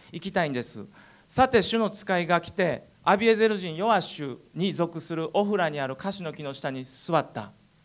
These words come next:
この時、ヨアシュの子ギデオンはブドウの踏み場で小麦を売っていた。ミディアン人から隠れるためであった」ですね。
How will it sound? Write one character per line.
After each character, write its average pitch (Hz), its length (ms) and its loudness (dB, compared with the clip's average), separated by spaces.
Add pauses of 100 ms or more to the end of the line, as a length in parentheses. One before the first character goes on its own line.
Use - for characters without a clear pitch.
(460)
こ 196 120 4
の 220 120 6
時、 202 520 -2
ヨ 208 160 8
ア 196 60 8
シ - 140 -4
ュ - 20 -6
の 147 100 -4
子 147 160 -2
ギ 165 120 -6
デ 165 120 0
オ 147 60 0
ン 135 60 -2
は 120 240 -2
ブ 165 100 0
ド 214 180 4
ウ - 40 0
の 208 120 -2
踏 196 100 -4
み 190 100 -4
場 185 120 0
で 180 80 -4
小 180 160 -6
麦 190 220 -6
を 175 100 -4
売 131 40 -6
っ - 20 -14
て 123 180 -2
い 123 60 0
た。 107 220 -8 (340)
ミ 143 140 -2
デ 180 80 2
ィ 175 100 4
ア 175 40 2
ン 170 60 -2
人 139 200 -4
か 151 100 2
ら 127 160 0 (460)
隠 139 180 -4
れ 143 100 4
る 147 80 0
た 185 140 0
め 165 80 -2
で 123 100 -2
あ 110 40 0
っ 107 120 -8
た」 95 200 -8 (720)
で 127 80 -8
す - 80 -12
ね。 123 280 -8